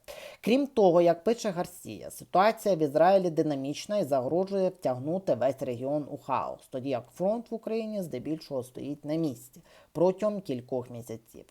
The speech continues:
Йдеться, що Україна веде окопну війну, якої не було з тисяча дев'ятсот чотирнадцятого року. По правді кажучи, конфлікти в Україні та Ізраїлі можна порівняти лише в тому, що обох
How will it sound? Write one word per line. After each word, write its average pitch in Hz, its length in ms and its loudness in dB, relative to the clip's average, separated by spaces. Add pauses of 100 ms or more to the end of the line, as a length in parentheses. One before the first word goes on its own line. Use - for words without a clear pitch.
(120)
Йдеться, 185 460 0
що - 180 -6
Україна 151 500 -2
веде 120 320 0
окопну 151 600 -2
війну, 127 340 -8
якої 165 440 -4
не 127 140 -8
було 151 280 -8
з - 80 -18
тисяча - 420 -12
дев'ятсот - 460 -10
чотирнадцятого - 880 -18 (260)
року. - 340 -10 (460)
По 185 120 6
правді 277 380 8
кажучи, 131 600 2
конфлікти 175 540 -4
в 185 80 -4
Україні 202 480 0
та 165 160 0
Ізраїлі 202 640 2
можна 175 360 -2
порівняти 139 600 -2
лише 104 280 -8
в 120 140 -14
тому, 240 260 -2
що 156 180 -2
обох 143 500 0